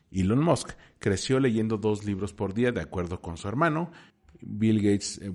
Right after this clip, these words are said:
pues, leía cerca de cincuenta libros por año. Mark Zuckerberg lee al menos un libro cada dos semanas. Warren Buffett,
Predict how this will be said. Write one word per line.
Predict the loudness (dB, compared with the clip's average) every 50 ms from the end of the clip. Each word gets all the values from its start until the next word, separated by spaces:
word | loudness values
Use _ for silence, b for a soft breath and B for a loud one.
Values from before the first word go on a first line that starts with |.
| -12 -10 -6
pues, | -6 -4 -4 -6 -6 -4
leía | -2 -2 0 0 0 0 0 -2 -2
cerca | -4 -4 -6 -6 -4 -4
de | -4
cincuenta | -4 -6 -8 -6 -6 -6 -4 -4 -2
libros | -2 -2 -4 -6 -4 0
por | 2 2 4
año. | 4 4 2 0 0
Mark | 0 0 0 0 -2 -2
Zuckerberg | -4 -4 -4 -2 -2 -2 -2 0 0 0 0 0 -2 -6 -12 B B B B B B
lee | 4 6 6 6 4
al | 2 -2 -2
menos | 0 0 0 -2 -2 -4 -8 -8 -4
un | 0 2 2 4 4 4 4
libro | 2 2 2 0 0 0
cada | 0 -2 0 0 -2
dos | -4 -4 -6
semanas. | -6 -6 -4 -4 -6 -6 -8 -10 -12
Warren | -12 -8 -6 -4 -2 0 0 0 0
Buffett, | 0 0 0 0 0 -2 -4 -14